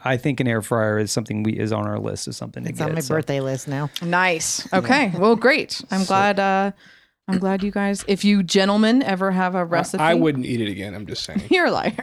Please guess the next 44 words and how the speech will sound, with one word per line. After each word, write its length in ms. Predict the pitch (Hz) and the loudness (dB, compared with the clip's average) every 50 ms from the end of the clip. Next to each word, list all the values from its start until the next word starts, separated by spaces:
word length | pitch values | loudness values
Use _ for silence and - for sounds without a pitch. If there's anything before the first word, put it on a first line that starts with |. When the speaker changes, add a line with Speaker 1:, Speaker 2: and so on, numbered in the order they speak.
| - 220 - | -8 -4 -2
Speaker 1:
I 160 | - 220 269 | 0 2 2
do, 240 | 262 233 311 330 320 | 2 2 2 2 2
I 180 | - 208 254 302 | 2 2 2 4
do 140 | 320 370 339 | 4 4 4
have 220 | 302 262 214 160 | 4 4 2 2
recipes 560 | 147 151 156 151 - 196 147 - 165 147 131 - | 2 2 2 2 2 0 0 0 0 0 0 -2
for 220 | - - 147 127 | -2 -2 -2 0
certain 500 | - - - - 151 156 160 175 190 180 | 0 -2 0 0 2 2 2 0 -2 -2
things, 500 | - 202 202 220 247 262 269 262 - - | 0 0 0 2 2 2 2 0 0 -2
uh, 320 | - - 143 139 135 131 | -2 0 0 2 2 2
but 160 | 123 131 139 165 | 2 2 2 2
it's 140 | 208 - | 2 2
simple 380 | - - - 135 139 139 139 123 | 0 0 0 0 0 0 -2 -4
shit. 440 | - - - 123 117 131 175 - - - | -4 -4 -4 -2 -2 -2 -2 -4 -6 -6
And 480 | 127 123 123 123 123 123 123 123 127 165 | -4 -2 0 0 0 0 -2 -2 0 2
Speaker 3:
Hey, 160 | 247 311 349 | 2 2 2
Speaker 1:
and 140 | 330 247 - | 2 2 0
Speaker 3:
I 120 | 202 226 | 0 0
think 360 | 240 - 277 277 294 277 - - | 0 2 2 2 2 0 0 -2
th-, 140 | 196 196 | -2 -2
some 160 | - - 233 240 | 0 2 2 4
of 40 | |
our 120 | 226 220 214 | 4 4 4
listeners 500 | 233 277 - - 254 208 185 175 180 190 | 2 2 2 0 0 2 0 0 0 0
are 100 | 196 196 | 0 0
into 200 | 202 208 190 180 | 0 0 -2 -2
some 220 | - 180 170 147 | -4 -6 -6 -6
simple 360 | - - 233 254 - 214 170 | -4 -2 -2 -2 0 -2 -4
shit. 300 | 156 - - - - - _ _ - | -4 -6 -8 -10 -12 -14 _ _ 0
Speaker 1:
yeah, 140 | 139 190 240 | 2 4 4
Speaker 4:
I'll, 80 | 226 | 6
Speaker 1:
like 220 | 190 175 160 - 190 | 4 4 4 4 2
I, 100 | 220 247 | 2 0
I 240 | - - - - | -2 -4 -4 0
Speaker 4:
I'll 140 | 214 - 170 | 0 2 2
share 280 | 165 - - 214 208 202 | 0 0 0 2 2 2
my 160 | 202 180 151 | 2 2 2
smoking 460 | 139 - - 135 123 120 - 127 120 117 | 0 0 -2 -2 -2 -2 -2 -4 -4 -2
recipe. 460 | 110 110 110 - - - 135 147 147 - _ _ | -4 -4 -6 -6 -6 -6 -6 -6 -8 -12 _ _
My 140 | 135 127 123 | -8 -8 -8
smoke. 340 | 120 - - 127 117 113 113 - | -8 -6 -6 -4 -4 -4 -4 -4
Speaker 3:
Oh, 80 | 196 214 | -2 -2
Speaker 4:
uh, 100 | 233 247 | 0 -2
Speaker 3:
yeah. 420 | 302 359 415 466 415 254 - 180 | -2 -2 -4 -6 -6 -8 -8 -10